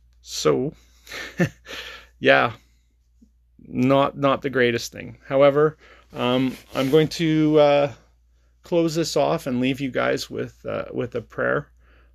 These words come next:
Um, I'm, with this particular, uh, um, subject,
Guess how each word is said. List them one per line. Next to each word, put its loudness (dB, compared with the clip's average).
Um, -4
I'm, -2
with 2
this 0
particular, 0
uh, -8
um, -10
subject, 0